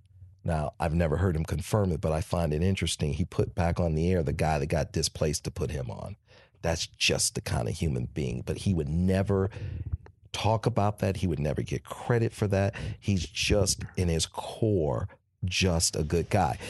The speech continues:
And he drove out from Indianapolis in a red pickup truck because he didn't think he was gonna make it. And he wanted to be able to, he wasn't sure if he was gonna make it. He wanted to be able to get back in his red pickup truck, drive back to Indianapolis, and be the weatherman and be the,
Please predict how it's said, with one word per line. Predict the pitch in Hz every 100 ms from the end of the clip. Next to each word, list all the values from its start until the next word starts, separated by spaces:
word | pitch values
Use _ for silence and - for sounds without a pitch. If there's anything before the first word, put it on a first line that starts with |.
| - -
And | 98
he | 113 117
drove | - 127 113 110
out | 104 101
from | 101 90
Indianapolis | 95 95 90 92 92 80 -
in | 78
a |
red | 82 87 78
pickup | - 101 - -
truck | - 71 58 - - -
because | 80 85 -
he | 98
didn't | 78 71
think | 73
he | - 69
was | 67
gonna | 58 53
make | 62 65 64 -
it. | - - -
And | 76
he | 73
wanted | 78 73
to | 64
be | 65
able | 67 62
to, |
he | 101
wasn't | 98 80
sure | - 85
if | 73
he |
was | 71
gonna | 71
make | 60 82 82
it. | 65 - - -
He |
wanted | 82 71
to | 69
be | 78
able | 69
to | 67
get | 76 -
back | 73 71 -
in |
his | 69 - -
red | 80 76 -
pickup | 85 - -
truck, | - 67 -
drive | 85 80 78
back | 80 73 -
to | 69
Indianapolis, | 76 78 73 80 85 - 62 - - - -
and | 85 71
be | 78
the | 71
weatherman | 71 85 87 76 71 71 71 71
and | 73
be | 67 71
the, | 67 71